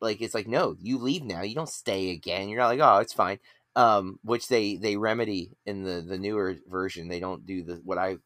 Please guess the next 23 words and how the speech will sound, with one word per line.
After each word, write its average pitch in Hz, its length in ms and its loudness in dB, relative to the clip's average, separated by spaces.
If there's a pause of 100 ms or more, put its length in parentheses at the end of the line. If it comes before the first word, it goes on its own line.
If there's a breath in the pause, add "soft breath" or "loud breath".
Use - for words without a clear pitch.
what 127 140 2
I 156 100 4
feel 123 240 2
is, 98 100 -4
like, 98 120 -4
a 90 80 -6
dumb 95 500 0
horror 101 300 2
movie 85 420 -6
trope 90 320 -2
of, 78 100 -8
like, 78 220 -4 (100)
"Oh, 180 220 6
it's 170 160 0
okay. 123 540 2 (240 soft breath)
Oh, 247 240 8
no, 240 240 10
it 202 80 12
wasn't 214 340 4
okay." 208 420 0
It's 135 120 -8
like, 131 120 -8
yeah, 180 200 -2